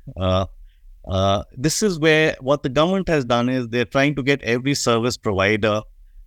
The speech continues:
uh, to be able to share data. So today there's something called, uh, DigiLocker, where everything from your driving license to your insurance policies,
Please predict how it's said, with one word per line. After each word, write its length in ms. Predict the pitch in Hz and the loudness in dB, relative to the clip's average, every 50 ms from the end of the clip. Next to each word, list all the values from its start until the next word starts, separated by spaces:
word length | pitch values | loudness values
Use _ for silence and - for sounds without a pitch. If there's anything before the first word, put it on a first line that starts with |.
| _ - - | _ -20 -12
uh, 380 | - 98 101 98 98 101 104 107 - - - - | -6 -4 0 2 2 2 2 2 -2 -8 -10 -8
to 100 | 120 107 | -4 0
be 140 | 117 117 | 2 2
able 220 | 117 113 123 131 120 | 2 2 0 -2 -2
to 100 | 117 127 | -2 -4
share 360 | 110 - - - 123 117 120 | -4 -4 0 2 4 4 4
data. 500 | 107 98 104 101 98 - 92 87 87 85 87 | 4 2 0 0 0 0 0 0 0 -2 -4
So 200 | - - - 117 | -8 -8 -8 -8
today 300 | - - 117 113 156 156 | -6 -6 0 2 2 4
there's 220 | 139 139 135 123 | 4 2 0 0
something 320 | - 131 120 117 143 131 120 | 0 -2 0 0 -2 -2 0
called, 320 | 123 123 120 120 123 - | 0 2 2 2 0 -2
uh, 300 | - 104 101 107 107 104 | -4 -4 -2 -2 -2 -4
DigiLocker, 920 | 104 101 95 90 113 110 127 131 113 113 120 127 127 - - 107 95 92 85 - _ _ - - _ _ - - - - - | -6 -8 -2 -2 -2 0 0 0 0 2 2 0 0 2 0 0 0 -2 -6 -10 _ _ -20 -20 _ _ -20 -20 -20 -14 -6
where 240 | 95 107 120 127 120 | 0 0 2 2 2
everything 560 | 123 131 135 151 170 175 - - 160 156 156 | 0 0 0 0 0 -2 2 2 2 2 2
from 440 | 139 - - 135 131 127 127 127 120 | -2 -2 -2 0 0 2 2 2 2
your 160 | 113 110 107 | 0 0 -2
driving 440 | 95 98 113 113 123 127 135 127 120 | 0 0 2 2 2 2 0 0 2
license 680 | 113 113 117 117 107 - 127 120 117 117 117 - - | 2 2 0 0 -2 -2 -4 -2 -2 -2 -4 -6 -6
to 100 | - 104 | -4 -2
your 180 | 101 98 98 98 | -2 0 0 0
insurance 560 | 98 98 95 - - 127 131 127 127 127 - | -2 -2 -2 0 2 2 2 2 0 -2 -4
policies, 760 | - - 117 113 117 110 - - 123 117 117 117 117 110 117 | -2 -4 -2 -2 -2 -4 -4 -4 -2 -2 0 0 -2 -4 -8